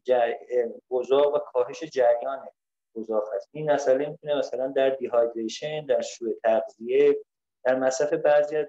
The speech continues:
داروها مثل مثلاً داروهای آنتی هیستامین یا داروهای آنتی هایپرتنسیو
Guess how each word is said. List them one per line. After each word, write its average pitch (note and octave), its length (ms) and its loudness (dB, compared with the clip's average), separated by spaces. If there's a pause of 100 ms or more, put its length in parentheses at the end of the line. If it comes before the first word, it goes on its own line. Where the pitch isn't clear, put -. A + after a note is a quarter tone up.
داروها B2 420 -2
مثل C#3 300 -12
مثلاً B2 520 -8
داروهای A#2 380 -4
آنتی A#2 300 -8
هیستامین A#2 580 -12
یا C3 120 -2
داروهای A#2 380 -2
آنتی A2+ 300 -10
هایپرتنسیو A2 920 -8